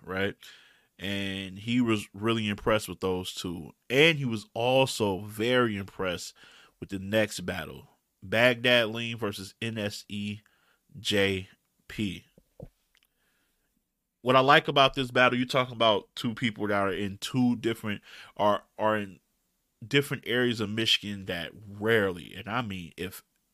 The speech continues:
at all, um,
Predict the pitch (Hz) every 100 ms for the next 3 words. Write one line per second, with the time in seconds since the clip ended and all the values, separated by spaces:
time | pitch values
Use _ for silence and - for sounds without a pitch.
0 | - 98 - - 117 117 101 87 95 _
1 | _ _ _ _ _ _ _ - 92 87
2 | 82 69